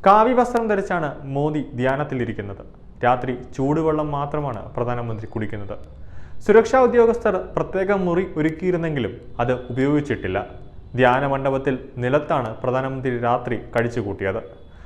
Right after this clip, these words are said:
പുലർച്ചെ ആദിത്യ നമസ്കാരത്തിന് ശേഷം ധ്യാനം തുടർന്നു. നാളെ ഉച്ചയ്ക്ക് ശേഷം ധ്യാനം അവസാനിപ്പിച്ച് തിരുവനന്തപുരം വഴി ഡൽഹിക്ക് മടങ്ങും.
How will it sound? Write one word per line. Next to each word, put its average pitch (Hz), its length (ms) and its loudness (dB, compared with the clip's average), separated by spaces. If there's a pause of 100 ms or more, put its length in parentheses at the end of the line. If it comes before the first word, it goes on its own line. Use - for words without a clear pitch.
(160)
പുലർച്ചെ 254 400 8 (280)
ആദിത്യ 214 340 4
നമസ്കാരത്തിന് 202 640 0
ശേഷം 180 260 -2 (240)
ധ്യാനം 127 400 0
തുടർന്നു. 104 300 -4 (220)
നാളെ 196 220 6 (140)
ഉച്ചയ്ക്ക് 214 340 -2
ശേഷം 185 260 -2 (240)
ധ്യാനം 156 320 0 (140)
അവസാനിപ്പിച്ച് 151 580 -2 (240)
തിരുവനന്തപുരം 151 600 0
വഴി 123 120 0 (200)
ഡൽഹിക്ക് 131 420 0
മടങ്ങും. 98 260 -4